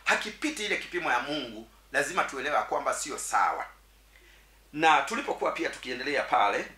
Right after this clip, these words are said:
tukasema pia katika kitabu cha Kumbukumbu ya Torati, ili tuweze sasa kuendelea na part B, tukasema pale katika mstari wake wa kumi na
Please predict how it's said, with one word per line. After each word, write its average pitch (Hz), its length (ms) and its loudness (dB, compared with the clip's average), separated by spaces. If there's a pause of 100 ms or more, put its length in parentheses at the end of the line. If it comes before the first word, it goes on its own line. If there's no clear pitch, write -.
(160)
tukasema 143 580 0
pia 107 280 -4
katika 104 280 -4
kitabu - 480 0
cha - 120 -4
Kumbukumbu 123 360 -8
ya 104 80 0
Torati, 113 500 -2 (240)
ili 123 160 -10
tuweze 123 260 -8
sasa 120 260 -4
kuendelea 107 420 -6
na 98 120 -8 (1200)
part - 300 2
B, 151 340 -2 (380)
tukasema 214 420 2
pale 190 300 2
katika - 260 -4
mstari 127 280 0
wake - 200 0
wa - 100 -2
kumi 135 200 -8
na 113 160 -6